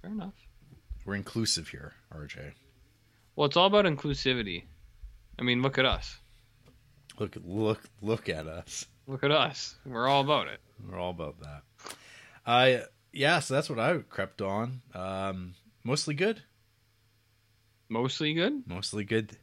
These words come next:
Speaker 2: I, I mostly watched good things this week, R J. Mostly.
Speaker 1: Okay. It's better than mostly bad.
Speaker 2: <sighs> It's true.
Speaker 1: I guess.
Speaker 2: Yeah,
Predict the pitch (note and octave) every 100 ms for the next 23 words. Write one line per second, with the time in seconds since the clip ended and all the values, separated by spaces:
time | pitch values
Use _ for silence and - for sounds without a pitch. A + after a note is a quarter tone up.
0 | - F#2 - G#2 G#2+ B2+ A2+ G#2 G2 -
1 | G#2+ G2 G#2 A2 F#2 D#2+ - - - D#2+
2 | D#2+ D#2+ E2 - _ _ _ _ - F#2
3 | - D#4 G#3+ A#3+ G#3+ - _ _ - _
4 | - - C#3 E3+ E3 D3+ B2+ A#2+ C3 C#3
5 | C#3 A2+ F#2 E2+ A2+ B2+ F2+ B1 G#2 B2+
6 | - - - - - C#3 B2 A2+ _ _
7 | _ _ _ _ _ _ _ _ _ _
8 | _ - G2+ E2+ A2+ - - - - E2+
9 | E2+